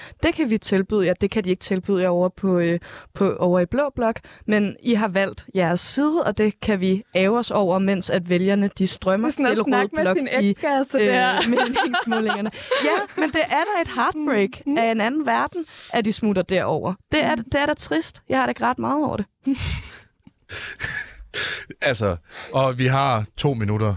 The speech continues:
Speaker 3: øh, tilbage. Sara, hvad, øh, her i det her tilfælde, Berntsen,
Speaker 2: Mm.
Speaker 3: øhm, altså, er, er I bare nogle dumme klasseforrædere?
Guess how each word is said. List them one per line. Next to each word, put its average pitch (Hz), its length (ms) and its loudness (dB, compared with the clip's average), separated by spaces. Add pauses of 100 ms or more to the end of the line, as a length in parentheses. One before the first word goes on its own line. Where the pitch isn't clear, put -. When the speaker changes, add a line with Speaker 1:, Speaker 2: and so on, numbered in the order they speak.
(140)
Speaker 3:
øh, 98 260 2
tilbage. 104 420 2
Sara, 131 360 2
hvad, 147 220 2 (540)
øh, 104 220 2
her 113 180 4
i 107 120 -2
det 104 140 0
her 101 80 2
tilfælde, 101 380 -2
Berntsen, 110 520 0
Speaker 2:
Mm. 104 360 2
Speaker 3:
øhm, 110 320 2 (1160)
altså, 98 160 -4 (240)
er, 101 120 2 (200)
er 110 80 0
I 98 80 0
bare 82 180 -6
nogle 85 140 -4 (140)
dumme 92 240 2
klasseforrædere? 85 800 -4